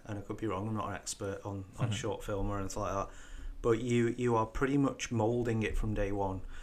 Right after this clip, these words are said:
Speaker 1: and you plan it so meticulously
Speaker 2: Yeah.
Speaker 1: that it's all there.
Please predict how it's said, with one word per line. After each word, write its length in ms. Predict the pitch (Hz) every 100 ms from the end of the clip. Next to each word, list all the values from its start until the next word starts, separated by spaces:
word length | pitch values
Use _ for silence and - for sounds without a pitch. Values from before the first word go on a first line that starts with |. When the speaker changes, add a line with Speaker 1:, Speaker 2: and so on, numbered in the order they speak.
| - -
Speaker 1:
and 420 | 113 104 104 101 -
you 200 | 117 113
plan 360 | - 120 113
it 200 | 113 -
so 240 | - 131 127
meticulously 960 | 127 127 135 147 123 107 - 107 117 - - -
Speaker 2:
Yeah. 200 | - 101
Speaker 1:
that 340 | 120 110 - -
it's 240 | 123 123
all 420 | - 147 139 131 117
there. 320 | 92 90